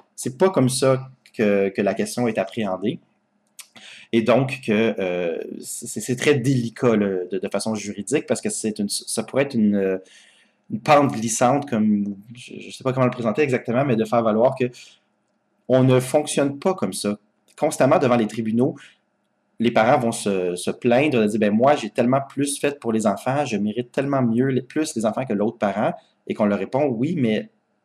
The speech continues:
c'est pas ça qui est le mieux pour les enfants, de vous don-, donner les enfants parce que vous avez été meilleur que, que l'autre parent. » On n'est pas là pour,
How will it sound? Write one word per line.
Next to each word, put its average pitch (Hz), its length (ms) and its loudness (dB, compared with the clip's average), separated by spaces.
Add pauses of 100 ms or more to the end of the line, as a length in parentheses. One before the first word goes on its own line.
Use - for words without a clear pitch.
(460)
c'est - 400 -6
pas 139 160 2
ça 143 200 0
qui 143 120 -4
est 120 40 4
le 107 100 4
mieux 127 160 4
pour 110 160 -2
les 104 140 0
enfants, 113 260 -2
de 110 80 -4
vous 107 260 -4
don-, 107 240 0
donner 107 240 -2
les 107 160 -2
enfants 101 260 -2
parce 107 200 -10
que 101 80 -10
vous 101 200 -10
avez 95 160 -4
été 95 160 -6
meilleur 95 440 -2 (100)
que, 104 240 -8
que - 80 -14
l'autre 92 240 -6
parent. » 113 320 -2 (320)
On 98 60 -8
n'est 92 120 -6
pas 120 200 4
là 127 160 4
pour, 104 280 -6